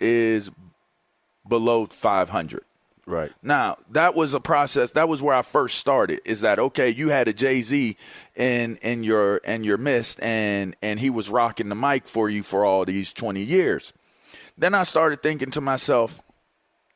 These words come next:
Speaker 1: what do owners want? What do fans want? They wanna win. They don't wanna lose. They wanna win. And they wanna have hope, and they wanna have belief. So then I started thinking about, well,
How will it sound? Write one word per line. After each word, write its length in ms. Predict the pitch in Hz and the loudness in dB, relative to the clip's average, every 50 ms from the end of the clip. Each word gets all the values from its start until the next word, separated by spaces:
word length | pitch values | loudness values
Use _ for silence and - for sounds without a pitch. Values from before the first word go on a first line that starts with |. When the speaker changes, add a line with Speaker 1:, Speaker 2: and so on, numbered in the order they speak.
| _ _ _ | _ _ _
Speaker 1:
what 460 | - 113 98 95 101 127 175 170 - 139 | -12 -10 -8 -2 2 2 2 2 2 0
do 200 | 147 147 147 - | 0 0 0 0
owners 460 | 117 131 135 135 123 113 107 98 92 | 0 0 0 0 0 0 -2 -2 -2
want? 240 | 107 110 95 - - - _ _ _ _ _ | -4 -4 -4 -4 -6 -8 _ _ _ _ _
What 360 | - 85 117 156 147 - - | -4 0 2 2 2 2 0
do 160 | 151 160 139 | -2 -2 -2
fans 480 | 120 - 147 143 143 135 120 101 87 90 | -2 -2 0 0 2 0 0 -2 -4 -4
want? 240 | 90 82 67 - - _ _ _ _ _ _ _ _ _ _ _ _ _ _ _ _ _ _ | -4 -4 -4 -6 -10 _ _ _ _ _ _ _ _ _ _ _ _ _ _ _ _ _ _
They 100 | 117 139 | 0 2
wanna 240 | 160 156 139 123 113 | 2 2 0 2 0
win. 300 | 123 160 160 104 - - _ _ _ _ _ _ _ _ _ _ _ _ _ - | 2 2 0 0 -2 -6 _ _ _ _ _ _ _ _ _ _ _ _ _ 0
They 100 | 143 185 | 2 4
don't 120 | 226 220 | 4 4
wanna 200 | 220 208 190 175 | 4 2 2 2
lose. 320 | 196 214 214 185 170 143 | 2 2 0 0 0 0
They 100 | 151 160 | 0 2
wanna 220 | 170 175 170 160 147 | 2 2 0 0 0
win. 280 | 147 156 135 92 - - _ _ _ _ _ _ - - - - - _ - | 0 0 -2 -2 -4 -6 _ _ _ _ _ _ -20 -20 -20 -20 -14 _ -4
And 140 | 160 175 | 0 2
they 80 | 190 190 | 2 2
wanna 220 | 202 208 190 185 | 2 2 2 2
have 220 | 175 180 165 156 - | 4 4 2 2 2
hope, 320 | 151 185 185 - - - - | 0 0 0 0 -4 -6 -8
and 140 | 110 117 | -4 -2
they 80 | 127 139 | 0 0
wanna 240 | 147 160 156 147 139 | 0 2 0 2 2
have 180 | 151 139 127 | 2 0 2
belief. 320 | 120 127 151 170 139 - - | 2 0 0 0 -2 -2 0
So 100 | 175 165 | 2 2
then 160 | 180 320 302 | 4 4 2
I 80 | 262 - | 2 0
started 380 | - - 190 185 165 160 - | 0 2 4 4 4 2 0
thinking 240 | - 165 170 - 156 | -4 -4 -4 -4 -4
about, 360 | 151 139 151 143 139 - - | -2 0 2 2 2 0 0
well, 360 | 139 156 156 156 147 139 - | 2 4 4 4 4 2 -2